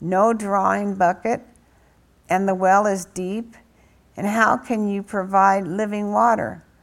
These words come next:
Where do you get your living water? Are you greater than the superior and superior to our ancestors, Jacob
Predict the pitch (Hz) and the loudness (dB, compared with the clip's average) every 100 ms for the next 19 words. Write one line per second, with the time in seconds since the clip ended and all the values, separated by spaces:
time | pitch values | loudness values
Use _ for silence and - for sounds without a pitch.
0 | _ _ _ _ - 185 202 233 247 240 | _ _ _ _ -8 0 4 4 2 -2
1 | 226 226 208 196 190 - 175 202 196 185 | -4 -6 -4 -2 -2 -6 -8 -4 -2 -4
2 | 185 202 208 226 262 214 131 175 - _ | -4 -4 0 2 2 0 -4 -10 -18 _
3 | _ _ _ _ _ _ _ _ _ 156 | _ _ _ _ _ _ _ _ _ 0
4 | 196 202 180 180 185 185 202 247 277 - | 0 -4 -8 -4 -2 -2 0 -2 -2 -8
5 | _ _ _ _ - 190 190 185 - 170 | _ _ _ _ -6 -2 -2 -2 -6 -6
6 | 214 190 196 208 - - _ _ _ _ | -4 -2 -2 -4 -8 -14 _ _ _ _
7 | - 180 180 - 147 - 185 190 202 233 | -6 -4 -4 -6 -10 -8 -6 -4 -2 -4
8 | 254 254 - _ - 196 185 139 190 208 | -4 -12 -20 _ -8 2 2 2 -2 -2
9 | 208 220 214 214 208 220 247 - - 185 | 0 0 0 -2 -6 -6 -8 -14 -8 -4
10 | 190 190 247 | -4 -2 -4